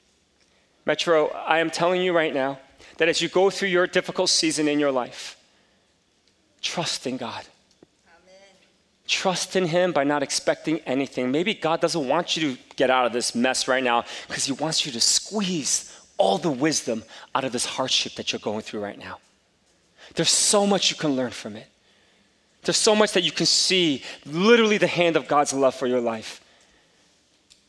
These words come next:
Speaker 1: But you can right now because maybe you're expecting him to get you out. Let go of your expectations. I hope the only thing that you expect yourself to do is that you would live your life in strict obedience by trusting in him.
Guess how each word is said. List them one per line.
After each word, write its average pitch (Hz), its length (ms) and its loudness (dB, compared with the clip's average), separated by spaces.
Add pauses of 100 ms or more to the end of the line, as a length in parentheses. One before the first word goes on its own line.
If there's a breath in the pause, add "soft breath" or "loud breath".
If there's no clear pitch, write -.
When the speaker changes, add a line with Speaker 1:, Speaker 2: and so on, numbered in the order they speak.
(360)
Speaker 1:
But - 160 -10
you - 80 -12
can 180 260 0
right 143 160 -2
now 123 180 -6
because 123 260 -10
maybe 143 240 -4
you're 143 100 -2
expecting 139 440 -4
him 123 60 -6
to 123 100 -10
get - 240 -6
you 131 100 -2
out. 127 240 -4 (1600)
Let 135 200 0
go 143 160 4
of 131 100 -2
your 131 140 0
expectations. - 1040 -6 (880)
I 113 80 -2
hope 135 240 -2
the 139 80 -2
only 147 180 2
thing 139 200 -4
that 131 100 -2
you 123 120 -4
expect - 440 -2
yourself 127 320 -2
to 113 100 -14
do 117 220 -6
is 113 140 -8
that 117 120 -4
you 110 140 -10
would 110 160 -10
live 117 200 -6
your 120 120 -2
life 113 240 -2
in 110 40 -6
strict - 300 -6
obedience 107 440 -6
by 113 120 -8
trusting - 500 -10
in 101 120 -12
him. 110 160 -20